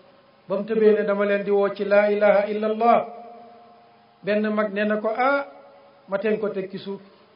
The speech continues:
Woote bi yomb, du yomb de. Kàddu di génn képp, Yàlla yor ko. Ñi ànd ak seytaane ak bakkan, kenn du la ci déglu, te ñépp a ngi ci sa kaw.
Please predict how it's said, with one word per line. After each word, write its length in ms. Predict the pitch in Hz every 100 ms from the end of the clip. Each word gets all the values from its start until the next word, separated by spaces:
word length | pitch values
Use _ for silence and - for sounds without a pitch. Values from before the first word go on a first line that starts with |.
| _ _ _ _ _ _ _ _ _ _ _ _ _ _ _ 156
Woote 260 | 185 190 185
bi 80 | 190
yomb, 300 | 190 190 160
du 60 |
yomb 300 | 202 196 190 185
de. 140 | 147 - - - _ _ _ _ _ _ _ _ _ _ _ -
Kàddu 280 | 254 220 233
di 160 | 262 247
génn 400 | 262 247 254 247
képp, 360 | 294 285 -
Yàlla 300 | 233 240 233
yor 220 | 233 233 -
ko. 140 | 143 - - - - - - _ _ - _ _ _ _ _ _ _
Ñi 160 | 165 190
ànd 220 | 190 190
ak 100 | 190
seytaane 440 | - 190 190 185 180
ak 60 | 170
bakkan, 340 | 185 190 185 -
kenn 160 | 233
du 80 | 190
la 80 | 180
ci 120 | 175
déglu, 300 | 147 160 160
te 80 | 180
ñépp 240 | 170 214 202
a 40 |
ngi 60 | 151
ci 40 |
sa 120 | -
kaw. 140 | 160